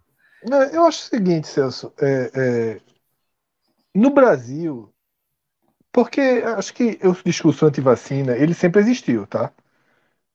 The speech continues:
É, e ele existe para além da política, é, para além da política, inclusive, ponto. Mas para além dessa política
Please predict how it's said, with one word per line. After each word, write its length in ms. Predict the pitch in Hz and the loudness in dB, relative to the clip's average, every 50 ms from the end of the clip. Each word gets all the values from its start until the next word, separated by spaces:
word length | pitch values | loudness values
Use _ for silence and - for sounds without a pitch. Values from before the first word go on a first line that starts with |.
| _ _ _ _ - | _ _ _ _ 0
É, 500 | 147 143 135 131 127 123 120 113 110 202 - | 2 2 4 4 4 2 2 2 0 0 0
e 100 | - 170 | 2 2
ele 140 | 226 254 277 | 4 4 4
existe 800 | 254 180 - - 147 190 214 - - - 247 208 175 131 117 - _ _ _ _ _ _ | 2 0 0 -2 -6 -6 -6 -8 -6 -4 -2 0 0 0 -2 -4 _ _ _ _ _ _
para 220 | - 202 220 247 247 | 0 0 2 2 0
além 300 | 202 165 170 185 214 233 | -2 -2 -4 -6 -6 -6
da 100 | 226 233 | -6 -6
política, 1200 | 233 - - 208 202 165 156 170 190 - - - - - 220 220 208 202 170 143 131 117 117 117 _ _ _ _ _ _ _ _ _ _ _ _ _ _ _ _ _ | -8 -8 -10 -8 -6 -6 -6 -6 -8 -8 -12 -8 -4 -2 -2 0 0 0 0 0 -2 -4 -6 -10 _ _ _ _ _ _ _ _ _ _ _ _ _ _ _ _ _
é, 720 | - 123 120 120 120 117 110 110 110 107 104 104 104 104 - _ _ _ _ _ _ _ | 0 2 4 4 4 4 4 4 4 2 0 -2 -6 -12 -18 _ _ _ _ _ _ _
para 160 | - 294 311 | 0 0 2
além 140 | 294 294 294 | 0 -2 -4
da 60 | 320 | -6
política, 440 | - - 339 285 220 180 - - 170 | -4 -4 -4 -4 -4 -6 -8 -10 -12
inclusive, 640 | 156 147 - 139 123 110 117 110 101 98 101 - _ _ - | -10 -10 -10 -10 -10 -10 -12 -14 -16 -18 -20 -20 _ _ -8
ponto. 440 | - 147 131 110 - - - - _ _ _ _ _ _ _ _ _ _ _ _ _ - | -6 -4 -4 -6 -8 -14 -20 -20 _ _ _ _ _ _ _ _ _ _ _ _ _ -4
Mas 420 | 139 143 165 185 208 214 - - - | 0 2 4 4 4 0 -2 -10 -20
para 300 | _ _ - 214 220 220 | _ _ 2 2 4 4
além 260 | 196 190 196 220 240 | 2 0 -2 -4 -4
dessa 220 | 233 226 - - 208 | -4 -4 -4 -6 -8
política 1120 | - - 202 175 175 196 190 - - - - 180 175 156 147 135 127 117 107 104 - | -8 -8 -8 -6 -6 -6 -8 -10 -10 -6 -2 0 2 2 2 2 2 0 -4 -6 -10